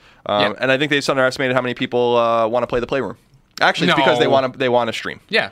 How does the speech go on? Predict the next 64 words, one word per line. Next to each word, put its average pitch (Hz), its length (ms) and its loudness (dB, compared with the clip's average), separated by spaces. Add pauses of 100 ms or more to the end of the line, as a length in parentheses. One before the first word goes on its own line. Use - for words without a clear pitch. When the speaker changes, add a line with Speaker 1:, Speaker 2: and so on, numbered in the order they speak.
(120)
Speaker 2:
that 135 80 -2
was 135 100 -4
a 143 40 -12
big 143 140 -4
deal. 131 160 -2
Shuhei 113 460 -2
talked 107 180 -6
about 104 160 -6
that 113 80 -2
in 113 80 -6
our 131 80 -2
interview 135 240 -4
as 143 80 -8
well. 151 320 -8
Just 120 140 -12
the 123 80 -6
Speaker 1:
Yep. 110 80 -4
Speaker 2:
fact 120 160 -2
that 113 80 -10
he 170 120 -4
knew 233 140 0
it 127 40 -8
was 120 120 -12
coming, 123 300 -4
but 110 80 -6
he 113 40 -8
couldn't 135 220 -6
convince 127 360 -8
the 120 340 -2
business 127 240 -8
people 110 240 -10
to - 20 -8
get 95 120 -6
on 98 80 -10
board, 98 260 -6
and 98 80 -16
now 101 100 -10
here 98 180 -6
we 92 80 -6
are. 90 140 -10
Speaker 1:
It - 60 -4
was 240 100 0
interesting, 285 280 0
actually, 131 220 0
to 127 40 0
hear 135 140 2
him 123 60 -2
talk 127 220 0
about 104 220 0
how 101 160 0
they 95 200 -4
come 101 200 -6
up 95 100 -4
with 95 120 -8
their 90 260 -4
forecasts - 680 -6
and 104 140 -20
stuff 98 140 -10
like 120 80 -8
that. 110 100 -6
He 113 80 -4
actually 113 220 -6
Speaker 2:
Mm-hmm. 117 80 -2
Speaker 1:
kinda 107 100 -2